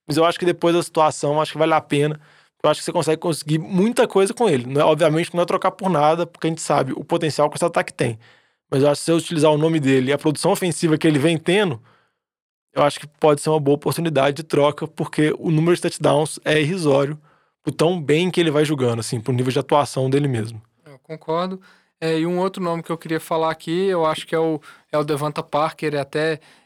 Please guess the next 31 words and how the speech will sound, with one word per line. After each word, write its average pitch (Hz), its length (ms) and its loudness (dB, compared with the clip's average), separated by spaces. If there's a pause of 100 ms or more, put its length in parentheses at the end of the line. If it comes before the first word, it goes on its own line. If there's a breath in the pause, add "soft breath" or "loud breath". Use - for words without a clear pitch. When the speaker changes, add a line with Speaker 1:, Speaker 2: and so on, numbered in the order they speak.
(120)
Speaker 2:
ridículo, 147 440 -6
a 151 40 -4
gente 160 100 -6
fala, 165 180 -4
"Pô, 196 180 -8
mas 196 180 -4
um 175 80 -8
cara 190 260 -6
de 180 80 -12
Miami", 196 380 -4
é, 147 260 -2
ele 139 220 -10
meteu, 160 580 -6
fez 165 320 -6
T 175 160 -4
D 156 240 -2
nos 185 180 -4
últimos 180 320 -8
três 175 240 -2
jogos, 160 460 -4 (500 soft breath)
É, 147 600 -2
só 170 220 -4
que 214 100 -6
ainda 196 240 -2
assim 180 240 -4
é 190 40 -4
um 196 60 -4
jogador 214 340 -2
de 202 60 -6
Miami. 226 540 -4 (340)
É, 143 260 -4